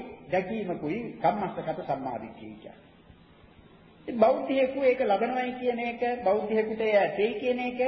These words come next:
තරම් පුදුමයට කරුණක් නම් නොවේ. පුදුමයට කරුණක් නොවේ. මත් නිසාද බෞද්ධයෙකු වුවහොත් ඒ තැනත්තා කම්මස්සගත සම්මාදිට්ඨිය පිළිගන්නට ඕන. එහෙම නොපිළිගන්නා කෙනෙකුට කොහොමදවත් බෑ බෞද්ධයෙකු වන්නට.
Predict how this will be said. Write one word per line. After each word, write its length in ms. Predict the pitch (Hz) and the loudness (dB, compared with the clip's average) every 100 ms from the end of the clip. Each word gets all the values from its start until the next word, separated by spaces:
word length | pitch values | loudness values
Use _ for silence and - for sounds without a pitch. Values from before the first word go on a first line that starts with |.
| 254 | 2
තරම් 240 | 240 262 254 | 2 2 0
පුදුමයට 460 | 254 277 294 285 | -4 -2 2 4
කරුණක් 420 | 254 233 247 269 | 6 4 4 -2
නම් 180 | 311 247 | 0 0
නොවේ. 300 | 220 269 165 - - - - - - - - - - - - - | 2 2 2 -2 -10 -16 -20 -20 -20 -20 -20 -20 -20 -20 -20 -10
පුදුමයට 360 | 147 139 131 | -6 -4 -4
කරුණක් 360 | - 117 107 104 | -2 -4 -4 -4
නොවේ. 220 | 143 175 320 | 2 4 6
මත් 220 | 226 - | 4 2
නිසාද 380 | 185 - 98 123 - - - - - | 0 -2 -2 -2 -4 -8 -16 -20 -2
බෞද්ධයෙකු 640 | 147 190 240 240 262 254 233 | 6 6 6 2 0 0 0
වුවහොත් 400 | 214 277 240 147 - - - - - | 2 4 4 0 -8 -14 -20 -20 -6
ඒ 140 | 247 262 | 0 2
තැනත්තා 440 | 254 240 - 190 170 | 2 0 4 4 4
කම්මස්සගත 640 | 196 262 302 294 254 202 | 2 2 0 2 2 2
සම්මාදිට්ඨිය 880 | - 220 262 233 190 196 - 190 143 180 - - - - | 0 -2 2 2 2 -2 -2 2 4 4 2 -4 -12 -18
පිළිගන්නට 580 | - 294 370 330 269 220 | -4 2 4 4 4 -4
ඕන. 180 | - - - - - _ _ _ _ _ _ _ _ _ - | -6 -10 -14 -20 -20 _ _ _ _ _ _ _ _ _ -2
එහෙම 180 | 180 233 | 2 2
නොපිළිගන්නා 640 | 220 233 294 277 254 240 | 2 0 4 4 4 0
කෙනෙකුට 400 | 202 220 - 190 262 | -2 -4 -4 -4 -2
කොහොමදවත් 400 | 233 233 302 294 | 2 2 2 4
බෑ 420 | 247 185 190 226 | 4 4 2 2
බෞද්ධයෙකු 520 | 247 247 240 285 285 | 2 -2 -2 -4 -2
වන්නට. 340 | 285 320 190 | 0 0 -4